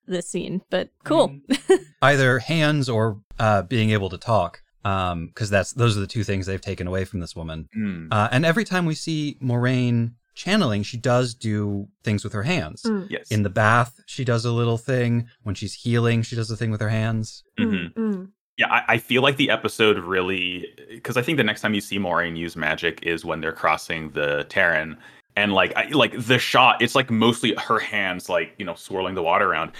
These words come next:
Speaker 2: I think, like, it was a very deliberate move of, like, showing that, yeah,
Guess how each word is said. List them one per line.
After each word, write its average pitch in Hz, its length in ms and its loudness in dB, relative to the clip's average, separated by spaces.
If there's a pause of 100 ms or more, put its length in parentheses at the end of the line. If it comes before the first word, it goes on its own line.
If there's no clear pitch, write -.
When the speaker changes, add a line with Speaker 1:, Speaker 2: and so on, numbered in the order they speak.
(220)
Speaker 2:
I 104 100 4
think, 117 300 -2
like, 104 160 4
it 104 40 6
was 101 140 4
a 98 60 0
very 90 180 2
deliberate 90 360 0
move 87 220 -4
of, 87 120 -10
like, 80 260 0
showing 90 420 0
that, 78 300 0 (200)
yeah, 98 420 2